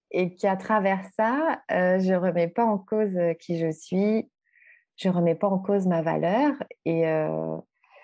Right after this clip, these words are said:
et c'est OK parce qu'à ce moment-là, dans changer d'avis, effectivement, je mets de côté l'engagement,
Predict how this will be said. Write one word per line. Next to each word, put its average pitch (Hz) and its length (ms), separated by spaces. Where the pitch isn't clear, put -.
et 180 80
c'est 233 240
OK 208 240
parce 190 160
qu'à 170 200
ce - 160
moment-là, 202 580
dans 165 420
changer 170 340
d'avis, 175 280
effectivement, 196 500
je 190 140
mets 175 120
de 165 120
côté 175 300
l'engagement, 175 680